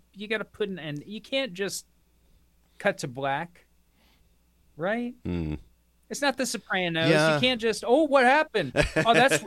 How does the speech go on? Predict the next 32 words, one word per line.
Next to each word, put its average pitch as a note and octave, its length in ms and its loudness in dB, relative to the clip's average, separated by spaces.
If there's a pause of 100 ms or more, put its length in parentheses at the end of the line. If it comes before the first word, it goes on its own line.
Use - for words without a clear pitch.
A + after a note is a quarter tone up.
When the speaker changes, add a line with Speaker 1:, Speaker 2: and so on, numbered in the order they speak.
Speaker 2:
<laughs> - 100 0
Speaker 1:
that's C4 180 4
probably C4 440 2
what F3+ 180 0
fucking G3 380 -2
did G3 200 0
it, F#3 220 -4
is D#3 180 -8
when F3+ 180 -4
they E3+ 100 -2
did D#3+ 260 -4
that, F#3 200 4
everybody's F3+ 520 2
like, D#3 180 0
"Oh, G3+ 120 4
well, G3+ 160 0
that, G#3 360 0 (160)
everybody's F3 580 -2
talking A3+ 380 -2
about G#2 280 -8
it. F#2+ 100 -18
Now C#3 140 -2
I F#3 80 0
gotta F#3+ 180 0
do E3+ 180 -6
that D#3+ 200 0
with D3 120 -6
my F3 220 -4
movie. G#2 360 -8
I A#2 40 -10
just C#3+ 200 -10
gotta" C3 340 -2